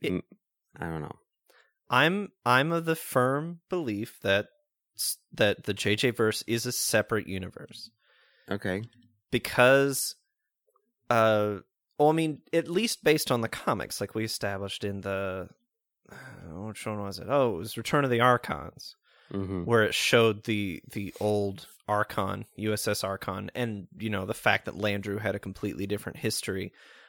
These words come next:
Speaker 1: I think that this was a different universe from the very, very beginning.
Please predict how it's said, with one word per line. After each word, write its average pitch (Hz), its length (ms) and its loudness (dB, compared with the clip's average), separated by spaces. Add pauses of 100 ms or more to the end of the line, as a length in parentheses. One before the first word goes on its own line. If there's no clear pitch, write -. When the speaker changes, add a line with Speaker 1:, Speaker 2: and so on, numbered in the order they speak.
(140)
Speaker 1:
I 131 80 0
think 151 280 -2
that 160 160 -2
this - 180 2
was 123 160 -4
a 117 100 -6 (300)
different 120 380 0
universe 98 440 -2
from 95 220 -8
the 78 80 -10
very, 123 340 2
very 104 300 0
beginning. 90 460 -10